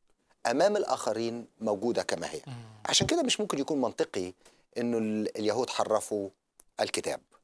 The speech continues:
Speaker 2: ولا المسيحيين من ناحية أخرى.
Speaker 1: ولا المسيحيين طبعًا، لأنه المسيحيين بيحترموا جدًا جدًا الكتاب بتاعهم ويقدروه، وفي نفس الوقت لو المسيحيين كانوا حرفوا الكتاب كانوا هيصطدموا باليهود.
Speaker 2: طب وليه حيح-، يعني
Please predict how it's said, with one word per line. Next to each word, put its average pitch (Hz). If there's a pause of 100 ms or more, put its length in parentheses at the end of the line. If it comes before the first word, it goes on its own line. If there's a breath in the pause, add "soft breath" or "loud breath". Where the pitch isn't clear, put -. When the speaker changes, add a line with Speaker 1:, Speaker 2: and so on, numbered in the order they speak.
(240)
Speaker 2:
ولا 147
المسيحيين 131
من 120
ناحية 117
أخرى. 107
Speaker 1:
ولا 208
المسيحيين 254
طبعًا، 233
لأنه 190
المسيحيين 196
بيحترموا 202
جدًا 175
جدًا 165 (160)
الكتاب 151
بتاعهم 156
ويقدروه، 143 (420 loud breath)
وفي 170
نفس 294
الوقت 202
لو 160
المسيحيين 160
كانوا 185
حرفوا 175
الكتاب 185
كانوا 165
هيصطدموا 180
باليهود. 180
Speaker 2:
طب 180
وليه 185
حيح-، -
يعني 143